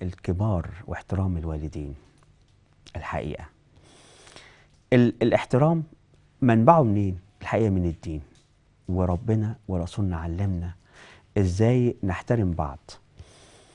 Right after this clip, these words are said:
في موضوع احترام الوالدين،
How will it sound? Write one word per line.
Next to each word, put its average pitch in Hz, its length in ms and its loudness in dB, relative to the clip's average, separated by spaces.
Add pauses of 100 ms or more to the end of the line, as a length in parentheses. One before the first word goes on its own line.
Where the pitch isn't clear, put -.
(640)
في 120 120 4
موضوع 117 520 6
احترام 135 600 -2
الوالدين، 101 680 0